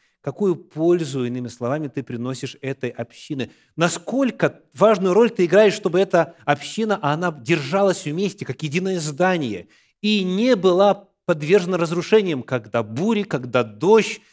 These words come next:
когда ветер, когда землетрясения, когда иные стихии?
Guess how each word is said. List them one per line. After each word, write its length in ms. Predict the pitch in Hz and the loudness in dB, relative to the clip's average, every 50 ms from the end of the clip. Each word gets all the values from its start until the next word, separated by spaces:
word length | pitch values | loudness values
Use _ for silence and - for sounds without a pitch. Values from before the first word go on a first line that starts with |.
| _ _ _ | _ _ _
когда 300 | - 120 131 120 131 123 | -12 -8 -4 0 0 0
ветер, 500 | 120 117 131 180 233 233 220 - 202 190 | 0 -2 -2 0 0 0 2 0 -2 -2
когда 320 | 190 - 135 127 139 139 | -2 -8 -4 0 0 0
землетрясения, 840 | 131 135 139 135 131 - - 131 127 - - - 240 233 214 196 | 0 0 -4 -4 -4 -6 -6 -8 -6 -6 -4 -2 -2 -2 -2 -4
когда 260 | - - 143 143 139 147 | -6 -8 -6 -2 0 0
иные 380 | 143 147 180 220 254 247 226 180 | 0 0 0 0 0 0 0 -2
стихии? 800 | - - - 180 156 - - - 165 143 123 110 101 87 - | -4 -8 -10 -10 -12 -12 -10 -8 -6 -4 -4 -6 -6 -10 -14